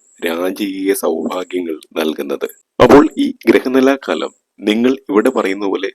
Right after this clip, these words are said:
സൂക്ഷിച്ച് ഉപയോഗിച്ചാൽ ഈ നക്ഷത്രക്കാർക്ക് ഇതിനേക്കാൾ മികച്ചൊരു സമയം ഈ അടുത്ത കാലത്തൊന്നും വരുവാനില്ല എന്ന് നമുക്ക് നിസ്സംശയം പറയുവാൻ സാധിക്കും. ഇതോടുകൂടി നിങ്ങൾ രക്ഷപ്പെടുവാൻ പോകുന്നു എന്നുള്ള കാര്യം സംശയാതീതമായി നിങ്ങളെ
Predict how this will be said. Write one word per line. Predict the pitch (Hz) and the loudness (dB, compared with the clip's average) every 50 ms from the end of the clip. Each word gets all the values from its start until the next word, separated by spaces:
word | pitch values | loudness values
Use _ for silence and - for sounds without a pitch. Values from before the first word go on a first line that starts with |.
| - - | -12 -8
സൂക്ഷിച്ച് | - 95 98 117 123 120 - 147 147 - - - | -4 0 2 2 2 2 2 0 0 0 -2 -4
ഉപയോഗിച്ചാൽ | - 85 - 90 85 80 80 78 - - - - _ _ _ _ _ _ _ - | -4 -4 -2 -2 -2 -2 -2 -4 -6 -8 -8 -10 _ _ _ _ _ _ _ -2
ഈ | 120 131 143 147 - - 101 95 | -2 -2 -2 -4 -6 -6 -4 -4
നക്ഷത്രക്കാർക്ക് | 90 - - 120 - - - - - 101 98 98 - 101 98 98 - _ | -2 -2 -2 -4 -4 -4 -6 -2 -2 -2 -2 -2 -4 -6 -6 -6 -2 _
ഇതിനേക്കാൾ | - 127 127 147 151 165 160 - - 160 165 - - 113 | 4 4 4 4 2 0 0 -2 -4 -4 -4 -6 -4 -4
മികച്ചൊരു | 107 107 98 - 117 - 131 - - - | -2 -2 -2 -2 -2 -2 -2 -2 -2 -2
സമയം | 95 78 78 76 - - _ - 104 104 | -4 -4 -4 -6 -8 -8 _ -14 -12 -12
ഈ | 107 - - 98 95 | -12 -10 -6 -6 -4
അടുത്ത | 98 104 101 - - 135 117 | -2 -4 -4 -4 -4 -4 -4
കാലത്തൊന്നും | 110 98 98 - - - 92 92 92 92 - 95 | -4 -4 -4 -6 -8 -10 -12 -12 -12 -12 -8 -4
വരുവാനില്ല | 92 90 90 90 92 101 107 110 107 92 80 85 90 98 92 78 | -2 0 0 0 0 0 0 -2 -4 -8 -10 -8 -6 -6 -6 -8
എന്ന് | 76 - - - - _ _ - | -10 -14 -18 -20 -20 _ _ -12
നമുക്ക് | 165 - - - 92 87 - - _ _ - | -10 -10 -8 -8 -10 -10 -10 -12 _ _ -8
നിസ്സംശയം | 90 - 104 92 - - 98 90 87 87 - | -6 -6 -4 -4 -4 -4 -4 -4 -6 -6 -6
പറയുവാൻ | 82 82 82 82 82 82 82 - | -6 -4 -2 -2 -4 -4 -4 -6
സാധിക്കും. | - - - - - - - - _ _ _ _ _ _ - | -6 -6 -6 -8 -10 -12 -14 -14 _ _ _ _ _ _ 2
ഇതോടുകൂടി | 127 127 123 147 170 180 190 175 - - - - - 120 110 | 4 6 8 8 8 8 6 4 2 0 0 -4 -2 -2 0
നിങ്ങൾ | 104 107 110 127 - - - 104 | 0 0 -2 -4 -4 -4 -2 0
രക്ഷപ്പെടുവാൻ | 98 95 - - 123 117 135 139 139 131 - | 0 2 2 0 2 2 2 2 2 2 2
പോകുന്നു | 95 92 90 98 101 110 110 | 2 2 2 2 2 2 2
എന്നുള്ള | 95 85 90 87 90 85 | 0 0 -2 -4 -6 -4
കാര്യം | 82 76 71 - 76 - _ _ - - | -4 -6 -6 -8 -12 -16 _ _ -12 -10
സംശയാതീതമായി | 82 85 90 - - 107 107 113 120 127 120 110 - 113 107 95 92 95 95 - - 101 | -8 -8 -6 -2 0 0 0 0 0 -2 -2 -2 -2 -4 -4 -4 -4 -4 -6 -10 -12 -10
നിങ്ങളെ | 95 90 90 90 90 | -8 -6 -4 -4 -6